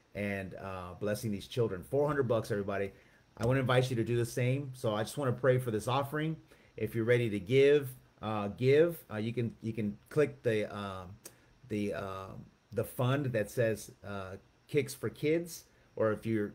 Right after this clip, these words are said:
tithing, you can obviously give to tithes and offerings. But again, thank you. Uh, please continue to share all the information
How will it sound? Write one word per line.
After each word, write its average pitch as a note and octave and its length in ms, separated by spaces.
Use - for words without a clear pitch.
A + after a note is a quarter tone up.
tithing, C3 520
you A#2 100
can G#2+ 280
obviously G#2+ 320
give A2 200
to G#2 80
tithes G#2+ 340
and G#2+ 80
offerings. B2 480
But - 160
again, G#2+ 360
thank B2+ 300
you. C3 280
Uh, G2+ 240
please B2+ 300
continue C3 360
to A2 100
share B2+ 360
all A#2 140
the A#2 120
information A#2+ 760